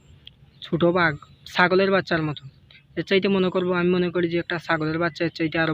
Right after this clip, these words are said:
বড় হয়। তো কচ্ছপও দেখলাম, এ, ভাল্লুকও দেখলাম, তাদেরকে ছবি দেখাবো আমি, বি-, স্ক্রিনে দিয়ে দেবো, আপনারা দেখতে পারবেন। মোটামুটি, মানে, আমাদের এদিকে এত ভালো চিড়িয়াখানা নেই,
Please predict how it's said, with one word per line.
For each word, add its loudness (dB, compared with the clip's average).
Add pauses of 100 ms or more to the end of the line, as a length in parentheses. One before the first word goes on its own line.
বড় -2 (280)
হয়। -8 (1400)
তো 4 (1120)
কচ্ছপও 2
দেখলাম, 2 (680)
এ, -4 (240)
ভাল্লুকও 4
দেখলাম, -2 (100)
তাদেরকে 0
ছবি 0
দেখাবো 0
আমি, -2 (920)
বি-, 0
স্ক্রিনে 2
দিয়ে 8
দেবো, 0
আপনারা -2
দেখতে -4
পারবেন। -4 (1900)
মোটামুটি, 4
মানে, 4 (180)
আমাদের 2
এদিকে 4 (380)
এত -6 (200)
ভালো 2
চিড়িয়াখানা 0
নেই, 0